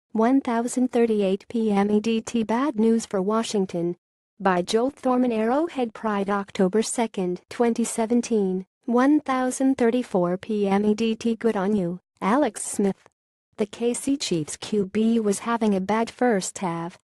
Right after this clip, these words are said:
and not completely all his fault as the Redskins' defensive line was beating the Chiefs' offensive line. Things changed at the, by Hog Hunter, Hogs Haven, October second,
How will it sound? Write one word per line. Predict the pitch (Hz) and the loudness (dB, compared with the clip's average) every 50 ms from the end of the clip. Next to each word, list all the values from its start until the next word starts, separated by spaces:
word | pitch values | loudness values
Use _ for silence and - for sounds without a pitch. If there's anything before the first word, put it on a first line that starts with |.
| _ | _
and | - 233 226 226 | 2 2 4 4
not | 240 262 277 294 - _ | 4 2 0 -2 -4 _
completely | - 233 214 - - - 320 370 381 - 226 202 190 - - | -4 -4 -4 -4 -4 -2 -2 -2 0 0 -2 -2 -2 -2 -2
all | 226 254 269 285 | -2 0 0 0
his | 240 220 202 - | 0 -2 -4 -4
fault | - - 240 277 269 190 180 - | -2 0 0 2 0 -2 -2 -2
as | 196 190 185 | -4 -4 -2
the | - 170 | -2 -2
Redskins' | 185 202 220 226 226 208 - - - 196 190 185 180 175 | 0 0 2 0 0 -2 -6 -4 0 0 2 2 0 0
defensive | - 185 185 - - 254 277 277 - - 214 190 - | -2 -4 -4 -2 0 0 0 0 0 -2 -6 -4 -2
line | 190 196 196 196 196 190 190 196 | -2 -2 0 0 0 0 0 0
was | 190 196 190 190 | 0 0 -2 0
beating | 208 233 240 220 214 190 | 0 0 2 2 2 2
the | 185 180 | 2 0
Chiefs' | 180 - - - 180 156 160 - - - | -2 -4 -4 -2 -2 -2 -2 -4 -6 -8
offensive | 208 - - 240 269 294 - - 208 185 180 190 190 | -8 -4 -2 0 0 0 0 0 -2 -2 -2 -2 -2
line. | 190 196 196 196 196 190 180 175 180 - _ _ _ _ _ _ _ _ | -2 -2 -2 -2 -2 -2 -4 -4 -6 -8 _ _ _ _ _ _ _ _
Things | - 233 220 233 233 - | 2 2 4 2 0 -2
changed | - - - 240 208 202 208 214 214 220 - - | -4 -2 0 0 2 2 2 2 0 0 0 -2
at | 185 185 | -6 -2
the, | - 190 190 185 190 _ _ _ _ | 0 0 0 0 -2 _ _ _ _
by | - 190 196 202 214 | -2 0 2 2 2
Hog | 226 - - 269 269 269 269 - | 0 -2 -2 0 0 0 0 0
Hunter, | - 254 277 302 - 277 277 | 0 0 0 2 0 -2 -2
Hogs | - - - 262 254 247 226 196 - | -4 -4 -2 0 0 0 -2 -4 -6
Haven, | - - 226 233 240 233 214 202 | -6 -2 -2 -2 0 0 0 -2
October | 175 175 - - - 208 185 185 220 226 | -2 -4 -6 -2 0 0 2 2 2 -2
second, | - - - 240 220 - - 196 180 180 180 | -2 -2 -4 -4 -4 -2 -4 -4 -4 -4 -6